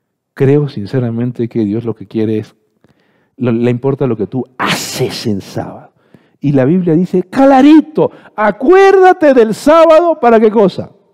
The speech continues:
"Para santificarlo". Eso es lo que hay que hacer en sábado. El sábado es para adorar. ¿Adoras tú en sábado?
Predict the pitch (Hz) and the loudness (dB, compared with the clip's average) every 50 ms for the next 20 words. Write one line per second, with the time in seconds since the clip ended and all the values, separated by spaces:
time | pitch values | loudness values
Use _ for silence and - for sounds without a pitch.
0 | _ _ _ _ _ _ _ _ _ _ _ _ _ _ _ _ _ _ _ _ | _ _ _ _ _ _ _ _ _ _ _ _ _ _ _ _ _ _ _ _
1 | _ _ - _ _ - 233 247 226 - 254 262 - - 269 220 262 262 - 349 | _ _ -20 _ _ 2 4 4 4 2 0 0 2 2 4 4 4 4 4 4
2 | 359 381 370 381 349 320 277 262 240 226 208 180 143 123 - - - _ _ _ | 6 6 6 6 6 6 6 4 4 4 2 0 -2 -4 -8 -12 -18 _ _ _
3 | _ _ _ - 320 381 339 - 370 392 392 381 349 - - 320 311 330 285 226 | _ _ _ 2 4 4 4 6 4 6 6 6 4 4 4 4 4 4 4 4
4 | 277 285 269 233 233 254 233 226 208 190 170 151 127 113 - _ _ _ _ _ | 4 4 4 4 4 4 4 4 4 2 0 0 -4 -6 -10 _ _ _ _ _
5 | _ _ _ _ _ _ _ _ _ _ - 113 104 104 - 131 117 110 110 104 | _ _ _ _ _ _ _ _ _ _ -6 -6 -4 -2 -2 -2 0 0 0 0
6 | 107 117 120 - - 117 117 110 98 92 92 92 87 92 92 90 80 - - - | -2 -2 -4 -4 -4 -2 -2 -2 -2 -4 -6 -8 -6 -6 -6 -8 -8 -12 -16 -20
7 | _ _ _ _ _ _ _ _ _ _ _ _ _ _ _ _ _ _ _ _ | _ _ _ _ _ _ _ _ _ _ _ _ _ _ _ _ _ _ _ _
8 | _ _ _ _ _ _ _ _ _ _ _ _ _ _ _ _ _ _ _ _ | _ _ _ _ _ _ _ _ _ _ _ _ _ _ _ _ _ _ _ _
9 | _ _ _ _ _ - 104 101 101 110 117 123 127 135 143 127 127 - _ - | _ _ _ _ _ -8 -6 -6 -4 -4 -4 -2 -2 0 -2 -2 -4 -6 _ -8
10 | 117 117 113 113 - - 123 107 107 107 113 127 | -6 -6 -6 -8 -10 -10 -10 -10 -10 -12 -14 -16